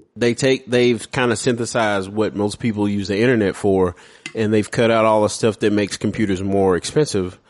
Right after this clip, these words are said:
And I feel like the same thing is gonna happen with, with ten S because,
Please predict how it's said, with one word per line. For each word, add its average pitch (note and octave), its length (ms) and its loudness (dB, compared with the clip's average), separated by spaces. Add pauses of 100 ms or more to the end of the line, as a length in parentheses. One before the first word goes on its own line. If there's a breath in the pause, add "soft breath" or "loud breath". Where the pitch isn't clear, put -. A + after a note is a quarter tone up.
(440 soft breath)
And A#2 280 2
I A#2 100 -2
feel E3+ 160 0
like D3+ 180 2
the C3+ 60 -6
same C#3+ 260 0
thing C3 120 2
is A#2+ 80 0
gonna A#2+ 180 0
happen A2 400 0
with, G2+ 200 0 (240)
with G#2+ 260 -2
ten B2+ 200 0
S A2+ 400 0
because, G2+ 720 -2